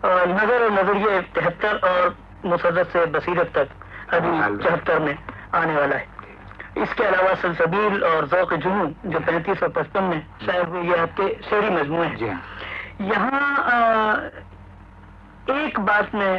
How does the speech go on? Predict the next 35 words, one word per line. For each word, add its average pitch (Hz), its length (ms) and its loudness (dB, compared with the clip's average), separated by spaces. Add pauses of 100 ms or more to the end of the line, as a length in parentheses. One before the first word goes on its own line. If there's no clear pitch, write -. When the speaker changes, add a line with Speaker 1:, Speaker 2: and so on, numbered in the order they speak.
Speaker 1:
آپ 180 220 0
سے 196 60 -4
پوچھنا 180 360 -4
چاہتا 165 300 0
تھا 139 220 -4 (720)
کہ 233 100 0 (600)
ان 220 140 0
میں 254 260 2
سے 233 400 4 (500)
بعض 214 280 2
مجموعے 208 520 0
تو 208 160 0
آپ 190 240 -2
کی 214 160 0
ریڈیو 185 260 2
تقاریر، 175 520 0 (1200)
اے، 180 260 0
پر 185 100 4
مشتمل 180 460 0
ہیں، 175 200 -2
خاص 165 280 0
طور - 200 2
سے، 170 100 4
ام، 160 600 -2 (100)
Speaker 2:
صرف، 180 400 0
صرف - 0 -
Speaker 1:
تنقیدی 214 480 2
Speaker 2:
صرف 175 160 0
Speaker 1:
اشارے۔ 175 220 2
Speaker 2:
تنقیدی 127 360 -2
اشارے۔ 139 180 -2
Speaker 1:
جی، 180 140 -2
جی۔ 143 80 -4
Speaker 2:
جی - 200 -4
ہاں۔ 90 80 -8